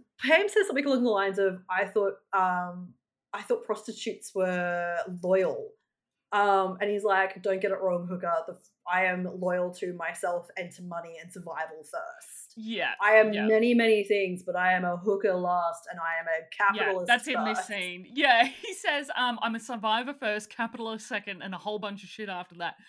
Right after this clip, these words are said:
Speaker 2: but a hooker dead last." <laughs>
Speaker 1: <laughs> And so, like, yeah, he's, he is a hundred percent just trying to, like, just get in on this. He's like,
Speaker 2: Yeah.
Speaker 1: "This is the only way I'm gonna survive."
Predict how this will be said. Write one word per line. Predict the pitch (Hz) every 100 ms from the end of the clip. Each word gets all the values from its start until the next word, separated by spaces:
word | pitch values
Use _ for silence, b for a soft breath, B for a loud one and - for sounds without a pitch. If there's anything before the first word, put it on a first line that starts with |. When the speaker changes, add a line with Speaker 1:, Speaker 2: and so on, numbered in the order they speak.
| 269 170
Speaker 2:
but | 220
a | 202
hooker | - 240 214
dead | 175 208 180
last." | 175 170 147 254 - - 285
<laughs> | 277
Speaker 1:
<laughs> | 311 254 349 - 403 - 427 - 453 - - B B 466 B B B B
And | 262 285 330
so, | 370 311
like, | 294 240 226
yeah, | 247 262
he's, | - 285 320 -
he | 311
is | 320
a | 240 208
hundred | 226 240 254
percent | 233 226 202
just | 208 196
trying | 202 185 196
to, | 202
like, | 196 170 160 160 - _ _ _ _ _ _ _ _ _ -
just | 190 165
get | 190 196 190
in | 180
on | 170 170
this. | 160 160 -
He's | 180 185
like, | 180 165 185
Speaker 2:
Yeah. | 185 143
Speaker 1:
"This | 220
is | 226
the | 220 196
only | 226 226
way | 202
I'm | 185
gonna | 185 175
survive." | 175 175 143 143 185 -